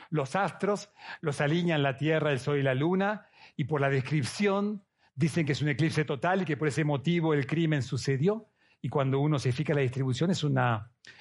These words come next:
eclipse de luna, no es un eclipse de sol, por lo tanto, mucho no cambió. O sea, la astronomía era algo más frecuente muchos años atrás, hoy está metiéndose en la literatura en forma tangencial.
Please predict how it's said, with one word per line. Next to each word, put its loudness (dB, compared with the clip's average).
eclipse 0
de 2
luna, 0
no 0
es -2
un 0
eclipse 0
de 2
sol, 2
por -4
lo 0
tanto, 0
mucho 0
no 2
cambió. 2
O 2
sea, 2
la 2
astronomía 0
era 2
algo 0
más 0
frecuente 0
muchos 0
años 2
atrás, 0
hoy 2
está -2
metiéndose 0
en 2
la 2
literatura 0
en 0
forma 0
tangencial. 0